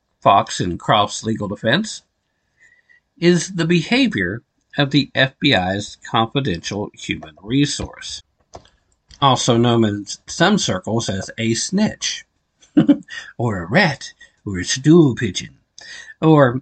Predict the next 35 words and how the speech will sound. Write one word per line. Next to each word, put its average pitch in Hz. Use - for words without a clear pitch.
in 151
this 151
case, 107
probably 123
somebody 98
that's 101
actually 113
on 110
the 90
payroll, 98
not 101
just 104
some 110
random 95
source. -
"Oh, 220
I 226
just 214
happen 196
to 196
be 196
part 190
of 190
the 196
group." 185
No, 110
I 113
don't 107
think -
that's 107
what 113
happened 95
here, 87
guys. -
Anyway, 220